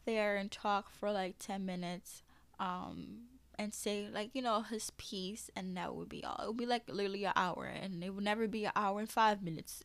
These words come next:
hour and ten, an hour <laughs> every Sunday. That was, like, one of the good things. Like, you in and you out. Um, <laughs> but I literally, I still felt, like, empty 'cause I wasn't really learning. Um,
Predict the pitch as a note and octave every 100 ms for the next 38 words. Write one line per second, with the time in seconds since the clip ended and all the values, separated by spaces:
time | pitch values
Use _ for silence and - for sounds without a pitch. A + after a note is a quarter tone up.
0 | - F#3+ G#3 G#3+ A3+ A#3 G3 D#3 - -
1 | - - - - - - - E3 F3+ -
2 | - - D4+ D#4 E4+ B3+ - B3+ B3+ A#3+
3 | B3 - G#3+ G3 E3+ E3 F#3 C#4 E4 B3+
4 | G#3+ F#3 F3+ G3+ F#3 - - A3 - -
5 | - - A#3 C4 A3 E3 C#3+ B2 - C4
6 | C4 A#3+ C4+ C#4+ G4+ E4 - - - -
7 | - - G3 - G#3+ F#3+ - - - -
8 | - - - - D4+ G4 B4 G#4+ - B3+
9 | - - A#3 A#3+ - G3 F#3 - F3+ D#3+
10 | - G3+ F#3 - - A#3+ - - A3 G3
11 | G3 G#3 G3+ F#3+ F#3+ F3+ F3+ F3 E3 D#3
12 | F#3 - - G#3+ - - - - - G3
13 | F#3+ F3 E3 C#3+ - A#3